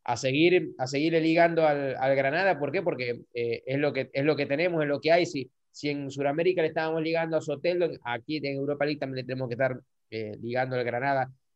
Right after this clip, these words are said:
Ahora, ahora, Guido, repito contigo, eh, haciendo ya un paréntesis, porque ya hablamos de, de lo, de la calidad que tienen, eh, nuestros estandartes, del buen momento que están pasando nuestros estandartes.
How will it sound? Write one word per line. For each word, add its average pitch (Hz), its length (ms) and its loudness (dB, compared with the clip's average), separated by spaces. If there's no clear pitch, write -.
Ahora, 202 400 4
ahora, 190 480 2
Guido, 202 580 2
repito 156 500 -2
contigo, 185 760 0
eh, 127 340 -8
haciendo 185 360 -2
ya 180 140 6
un 180 80 4
paréntesis, 175 380 -2
porque 135 320 -2
ya 165 160 6
hablamos 180 420 4
de, 143 260 -2
de 120 380 -6
lo, 120 360 -2
de 117 120 -10
la 113 160 -6
calidad 127 440 2
que 147 120 -2
tienen, 147 280 -6
eh, 127 380 -8
nuestros 127 300 -6
estandartes, 131 400 -2
del 139 160 0
buen 180 180 4
momento 180 380 0
que 147 80 -2
están 151 180 -2
pasando 156 260 -4
nuestros 147 280 -4
estandartes. 156 580 -4